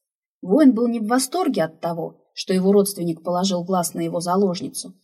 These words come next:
но решил ничего не предпринимать, пока не выяснится в деталях, что задумали против него в большой крепости.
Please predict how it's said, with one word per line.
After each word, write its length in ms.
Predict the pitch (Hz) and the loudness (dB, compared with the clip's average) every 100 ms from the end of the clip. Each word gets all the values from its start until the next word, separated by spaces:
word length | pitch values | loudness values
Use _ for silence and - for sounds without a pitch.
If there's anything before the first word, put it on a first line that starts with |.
| _ _ - | _ _ -6
но 100 | 208 | 0
решил 320 | 254 262 392 | 2 4 6
ничего 340 | 285 262 190 208 | 6 4 4 2
не 120 | 208 | 2
предпринимать, 800 | 208 202 226 233 247 165 - - _ _ | -2 -2 0 2 2 0 -6 -18 _ _
пока 220 | 185 190 | -8 0
не 140 | 190 202 | 4 4
выяснится 520 | 214 190 180 165 170 | 4 0 -4 -6 -6
в 40 | |
деталях, 460 | 175 170 254 269 - _ _ _ | -6 -2 0 0 -2 _ _ _
что 320 | - - 254 214 | -10 0 2 4
задумали 480 | 185 190 202 165 | 4 4 4 2
против 360 | 160 170 160 - | -2 -4 -4 -8
него 300 | 175 170 240 | -6 -2 -2
в 40 | |
большой 380 | 196 160 - 175 | -2 -2 -2 -2
крепости. 580 | 202 180 160 - - | -2 -2 -4 -8 -12